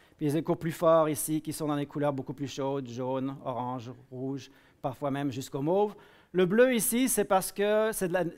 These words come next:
en fait, c'est de la neige dans ce cas-ci. Donc, dans ce cas-ci, dans le, l'Abitibi, il y avait un peu de neige associée à, à ce, ce système, tandis qu'ici, il y avait beaucoup plus de pluie, euh,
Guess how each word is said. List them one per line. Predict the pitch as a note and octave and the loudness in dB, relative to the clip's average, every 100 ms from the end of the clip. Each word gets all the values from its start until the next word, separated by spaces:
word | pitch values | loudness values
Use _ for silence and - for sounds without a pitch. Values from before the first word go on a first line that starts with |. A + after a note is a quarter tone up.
| D#3+ - | -16 -8
en | E3+ | -2
fait, | E3+ D#3+ | -2 0
c'est | F3 | 0
de | |
la | E3 | 0
neige | D#3 C3+ A2 | 0 -2 -6
dans | A#2+ | -12
ce | - | -12
cas-ci. | G2+ - A#2 - - _ - | -10 -12 -14 -20 -20 _ -6
Donc, | D#3 C#3 | -6 -2
dans | D#3 | -4
ce | - | -2
cas-ci, | D#3+ - E3 F3 D#3 | -2 -2 0 0 2
dans | D3+ | 2
le, | C#3+ C3+ C3+ C3+ - D3+ | 2 2 0 -2 -6 -8
l'Abitibi, | D3 D3 D3 D3 D3 | -4 -4 -4 -4 -2
il | D#3+ | 0
y | D3 | 0
avait | C3 | 0
un | C#3 | -2
peu | C3+ C#3 | -2 -2
de | |
neige | C#3 D3+ D#3+ | 0 0 0
associée | C3+ C#3+ A#2+ D3 C#3+ - _ _ _ _ | -4 -6 -6 -4 -4 -6 _ _ _ _
à, | B2 A#2+ A#2 B2 A#2+ - | -4 -2 -2 -2 -2 -4
à | A#2+ | -6
ce, | - - _ | -8 -14 _
ce | - D#3 | -12 -8
système, | - C3 - D#3 D#3 D#3 D#3 - _ _ _ _ | -6 -6 0 2 2 -2 -4 -14 _ _ _ _
tandis | C#3+ C3+ D3 | -6 -4 -2
qu'ici, | C#3 - D3 D3+ | -4 -4 -2 -2
il | |
y | C3+ | -2
avait | C3 C3+ - _ _ _ _ | -2 -4 -6 _ _ _ _
beaucoup | A#2 C3+ C#3+ | -8 -8 -6
plus | C3 C#3 B2+ | -6 -6 -6
de | B2+ | -8
pluie, | - B2+ C#3+ C#3+ _ _ _ _ - | -8 -6 -6 -8 _ _ _ _ -8
euh, | B2+ | -4